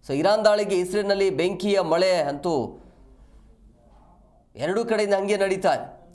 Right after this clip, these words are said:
ಇಸ್ರೇಲ್ನಲ್ಲಿ ಬಹುಮಡಿ ಕಟ್ಟಡಗಳೇ ಧ್ವಂಸವಾಗ್ತಾ ಇವೆ. ಇಸ್ರೇಲ್ನ ಬೇರ್ಷೆಬಾದ್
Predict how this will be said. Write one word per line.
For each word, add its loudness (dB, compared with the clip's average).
ಇಸ್ರೇಲ್ನಲ್ಲಿ 0
ಬಹುಮಡಿ 0
ಕಟ್ಟಡಗಳೇ 0
ಧ್ವಂಸವಾಗ್ತಾ 0
ಇವೆ. -2
ಇಸ್ರೇಲ್ನ 0
ಬೇರ್ಷೆಬಾದ್ 0